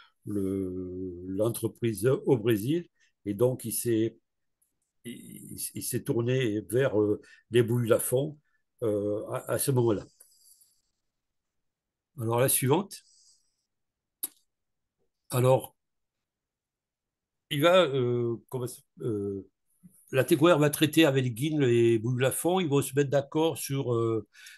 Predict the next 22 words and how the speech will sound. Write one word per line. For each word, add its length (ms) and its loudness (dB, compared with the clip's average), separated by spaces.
sur 180 -4
la 100 4
structure 800 0
d'une 240 -2
société 720 0
où 120 -6
il 60 -2
y 40 -2
aurait 320 0
plus 360 -6
de, 220 -6
de, 300 -2
de 140 -2
l'organisation 720 2
de 80 2
la 100 2
société. 640 -2
Et 240 4
ils 140 0
vont 220 6
représenter 720 2
le, 560 0